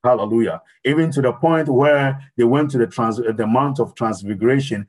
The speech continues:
that still happened over there. When he was in the, uh, throes of death, that he knew that his time was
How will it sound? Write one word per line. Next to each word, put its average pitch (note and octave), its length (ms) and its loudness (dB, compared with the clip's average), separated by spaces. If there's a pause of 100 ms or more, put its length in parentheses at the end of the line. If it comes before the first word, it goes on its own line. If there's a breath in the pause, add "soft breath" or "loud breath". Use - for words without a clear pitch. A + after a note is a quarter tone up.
(260)
that C#3+ 520 -2
still C#3 440 0
happened C3+ 720 -2
over A#2+ 340 0
there. F2 280 -4 (200)
When C#3+ 420 0
he B2 240 0
was A#2+ 300 0
in A#2 140 -2
the, G#2 180 -4 (100)
uh, G#2 180 -2
throes C#3 460 0
of A2 240 -4
death, C3 300 -2
that B2+ 260 0
he A#2+ 100 0
knew C#3 280 0
that B2 280 -2 (200)
his - 160 -2
time C#3 260 -2
was A#2 180 -2